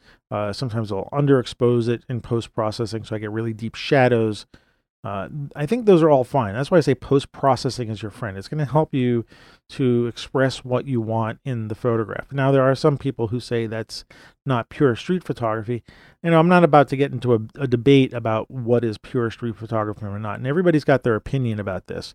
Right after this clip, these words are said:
But in the old days, you know, when, uh, we used film, you would take your film into the dark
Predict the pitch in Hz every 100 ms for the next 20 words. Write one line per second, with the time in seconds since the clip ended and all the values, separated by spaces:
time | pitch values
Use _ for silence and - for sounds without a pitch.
0 | - - - - - - 139 127 82 -
1 | - 202 190 175 165 160 160 143 123 123
2 | 117 110 127 117 120 120 117 101 127 92
3 | 92 147 139 131 113 - 220 175 135 135
4 | 143 156 151 - 143 117 120 - 127 117
5 | 113 113 117 107 117 117